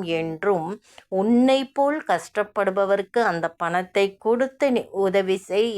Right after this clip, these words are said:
என்று சொல்லியிருப்பார். அப்போ அவருக்கு, அவருடைய மனம் வந்து பொன்னானது. இதை கேட்ட அந்த கடன் வாங்கினார் இல்லைங்களா, அவருக்கு வந்து ரொம்பவே ஆச்சரியம் கொடுத்தது. இவரை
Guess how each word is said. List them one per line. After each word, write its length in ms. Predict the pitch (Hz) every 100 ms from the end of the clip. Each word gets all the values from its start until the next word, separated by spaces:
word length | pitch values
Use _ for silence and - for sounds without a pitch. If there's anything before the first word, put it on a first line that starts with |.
| 180
என்று 260 | 160 156 247
சொல்லியிருப்பார். 800 | - 151 143 139 135 - 127 - _ _ _ _ -
அப்போ 300 | 170 - 165 -
அவருக்கு, 380 | 180 180 175 185 175 - -
அவருடைய 520 | 196 214 226 214 220
மனம் 440 | 220 233 247 285 277
வந்து 360 | 202 180 208 254 -
பொன்னானது. 800 | 247 254 277 285 226 170 143 135 139 _ _ _ _ _ _ _
இதை 280 | 254 269 269 262
கேட்ட 560 | 285 294 311 - 294 196 175 185 185
அந்த 180 | 180 175 -
கடன் 340 | 196 233 247 240
வாங்கினார் 640 | 202 196 196 190 170 151
இல்லைங்களா, 440 | 147 147 147 170 156 - 170
அவருக்கு 460 | 185 233 233 - 202
வந்து 360 | 160 165 170 175 175
ரொம்பவே 520 | 175 175 208 247 247 226 165
ஆச்சரியம் 500 | 160 - 156 151 151
கொடுத்தது. 520 | 139 143 - 143 143 - _ _ _ _ -
இவரை 500 | 226 240 269 311